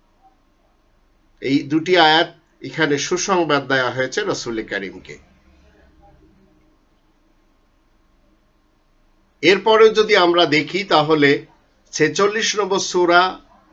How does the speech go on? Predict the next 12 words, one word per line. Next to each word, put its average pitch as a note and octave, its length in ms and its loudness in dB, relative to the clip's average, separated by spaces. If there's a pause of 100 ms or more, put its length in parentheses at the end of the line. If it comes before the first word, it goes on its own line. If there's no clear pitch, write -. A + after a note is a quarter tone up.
(400)
আল C3 160 -2
আহকাফের F3+ 540 0
নয় D3 260 2
নম্বর G3 340 0
আয়াতে C3 400 0
সেখানে E3+ 440 -2
বলা C#3+ 300 0
হচ্ছে, D3 360 -6
রাসূল E3 480 -2
করিম C#3 460 -4 (420)
তিনি F3+ 220 0
বলছেন, F3 520 0